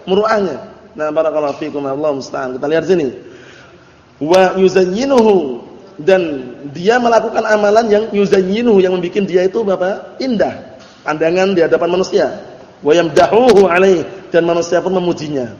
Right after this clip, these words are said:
Ini bukan maknanya riya, bukannya. Riya itu kan tergantung niat kita. Kita berbuat amalan baik, cuman orang itu nilai, "Masya Allah," gitu loh. Ternyata si fulan baik amalannya,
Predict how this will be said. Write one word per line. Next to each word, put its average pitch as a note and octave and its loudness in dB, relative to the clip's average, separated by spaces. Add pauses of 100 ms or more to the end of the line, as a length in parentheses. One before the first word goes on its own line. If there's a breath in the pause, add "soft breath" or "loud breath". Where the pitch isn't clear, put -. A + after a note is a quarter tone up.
(360)
Ini G3+ 2
bukan E3+ 0
maknanya F3 2
riya, G3+ 4
bukannya. D#3+ 0 (500 loud breath)
Riya F#3+ 2
itu G#3 0
kan A#3+ 0
tergantung G3 0
niat G#3+ 2
kita. G3 0 (520)
Kita G#3+ 2
berbuat G3+ 2
amalan G#3 0
baik, F#3 0
cuman A3+ 0
orang A#3 2
itu B3+ 2
nilai, B3 4 (480)
"Masya C#3 -4
Allah," A#2+ -6 (120)
gitu B2+ -8
loh. - -14 (420)
Ternyata D3+ -2
si D#3 -6
fulan D#3 -4
baik C#3 0
amalannya, B2 -4